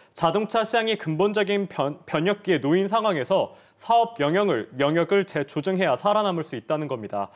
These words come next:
나아가 정의선 회장은 이런 혁신을 먼저 이뤄내서 세계 자동차 산업을 선도하겠다는 포부도 밝혀왔습니다.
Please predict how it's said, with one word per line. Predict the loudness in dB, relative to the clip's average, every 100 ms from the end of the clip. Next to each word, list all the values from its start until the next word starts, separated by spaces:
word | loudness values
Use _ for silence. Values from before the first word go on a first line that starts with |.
| -20 -20 -8 2
나아가 | 4 4 2
정의선 | 0 0 2 2 2
회장은 | 2 2 2 2
이런 | 0 0
혁신을 | 0 -4 -4 -2 0
먼저 | 0 0 -2
이뤄내서 | -2 0 0 0 0 -2 -2
세계 | -2 0 0
자동차 | 0 -2 -2 -4 -2 0
산업을 | 0 0 -2
선도하겠다는 | -4 -4 0 0 0 -2 -4 -6
포부도 | -8 -6 -4
밝혀왔습니다. | -2 -2 -2 -4 -8 -14